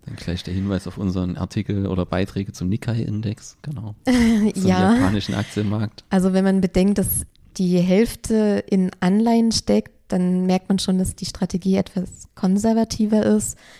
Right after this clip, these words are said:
Speaker 2: Wenn man dann noch bedenkt, okay, japanische Anleihen, das Zinsniveau in Japan war in den letzten zwei Jahrzehnten eigentlich fast immer bei Null, kann man sich ja auch schon vorstellen, wie toll die Renditen dort sind.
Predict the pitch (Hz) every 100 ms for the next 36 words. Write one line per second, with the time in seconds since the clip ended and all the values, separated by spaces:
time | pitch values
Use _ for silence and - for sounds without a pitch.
0 | - 185 185 185 185 185 - 170 185 196
1 | 202 - 196 190 - 185 185 196 - 190
2 | 214 208 208 208 202 170 - 196 202 220
3 | 190 196 196 196 185 180 180 185 - 196
4 | 196 185 185 185 - _ - - - -
5 | - _ - 175 185 180 - 196 180 -
6 | 175 175 - 185 185 196 208 175 180 180
7 | - - - _ - 175 - 185 202 233
8 | 226 220 - - _ _ _ - 202 202
9 | 214 233 240 226 - - - - - -
10 | - - 202 208 196 196 - - 190 -
11 | 190 202 - 196 196 190 190 - - 180
12 | 190 - 185 185 185 180 180 190 - 180
13 | 180 208 247 -